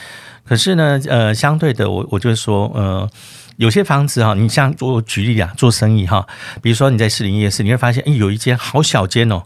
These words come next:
生意好好，每天都在排队，每天都在排。啊，可是你再仔细看，哎，那边那一间超大的，大概它的十倍以上，就是生意做不起来。所以房子大小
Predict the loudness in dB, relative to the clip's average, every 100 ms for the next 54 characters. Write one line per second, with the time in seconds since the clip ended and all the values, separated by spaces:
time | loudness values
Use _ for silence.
0 | _ _ _ -4 0 0 2 0 0 -2
1 | -2 0 -2 -2 -4 -4 -4 -2 0 0
2 | 0 0 0 0 -2 -4 -12 -16 -20 _
3 | _ _ _ _ _ -2 2 2 2 2
4 | 0 0 0 0 0 2 4 6 4 4
5 | 2 2 2 0 -2 -4 -18 _ -8 -2
6 | -2 -2 -2 -4 -4 -6 -2 0 0 -2
7 | -2 -2 -2 -2 -2 -4 -4 -6 -6 -8
8 | _ _ _ _ _ _ _ -2 -2 0
9 | 0 2 2 0 -2 -4 -8 -10 -14 -18
10 | _ _ _ _ -20 -4 0 0 -2 -10
11 | -20 -20 -2 2 2 2 0 -2 0 0
12 | 0 0 -4 -6 -8